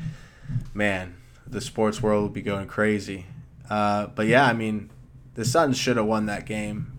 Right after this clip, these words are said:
They definitely, uh, didn't handle it well, and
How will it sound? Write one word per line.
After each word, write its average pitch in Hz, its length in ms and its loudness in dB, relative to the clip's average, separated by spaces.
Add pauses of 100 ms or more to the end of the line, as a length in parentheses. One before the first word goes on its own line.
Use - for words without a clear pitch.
(160)
They 101 160 -6
definitely, 107 720 -4 (640)
uh, 101 380 6 (380)
didn't 113 260 4
handle 117 360 6
it 110 220 4 (320)
well, 110 380 4
and 107 540 -4